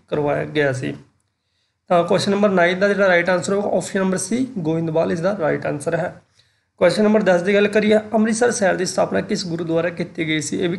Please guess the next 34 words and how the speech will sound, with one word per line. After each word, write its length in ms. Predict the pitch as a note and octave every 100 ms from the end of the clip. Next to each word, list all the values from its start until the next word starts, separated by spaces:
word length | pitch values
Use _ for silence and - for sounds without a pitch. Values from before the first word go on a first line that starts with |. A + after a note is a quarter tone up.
| -
ਕਾਫੀ 240 | E3+ -
ਇੰਪੋਰਟੈਂਟ 380 | G3 F3+ F3+ G3+
ਕੁਐਸਚਨ 340 | G#3 F#3+ - A3
ਹੈ, 100 | A3+ - _ _ _ F3+
ਯਾਦ 160 | F3
ਰੱਖਿਓ, 280 | G3+ G3+ G#3+ G#3+ -
ਅੰਮ੍ਰਿਤਸਰ 400 | F3 F#3 F3+ F3+
ਦੀ 160 | F3+ G#3
ਸਥਾਪਨਾ 440 | - F3+ F#3 A3
ਗੁਰੂ 360 | E3+ F#3+ B3+ - _ _ E3+
ਰਾਮਦਾਸ 440 | D#3+ E3+ F3 E3
ਜੀ 120 | F3+
ਦੁਆਰਾ 300 | E3 D#3 D#3
ਕੀਤੀ 400 | G#3 F3+ - D#3+
ਗਈ 120 | D3+
ਸੀ। 160 | C#3+ F#3
ਤਾਂ 140 | G#3+ G#3
ਆਪਸ਼ਨ 300 | F3 - F3+
ਨੰਬਰ 240 | E3+ E3
C 200 | E3 A3
is 300 | A3 A3+ E3+
the 160 | D#3 F3
right 440 | D3+ D#3 - D#3+
answer 280 | D3+ F#3 - D3+
ਹੈ। 160 | D3 - _ _ _ _ _ _ _ _ _ _ _ -
ਇਸ 100 | G#3
ਤੋਂ 80 | G3+
ਬਾਅਦ 120 | G3+
ਕੁਐਸਚਨ 280 | G#3 G#3+ A3+
ਨੰਬਰ 180 | A3 -
ਇਲੈਵਨ 360 | G3+ F3+ F3+ G#3+
ਦੀ 100 | A3
ਗੱਲ 140 | G#3+
ਕਰੀਏ, 380 | A3 A3 A3+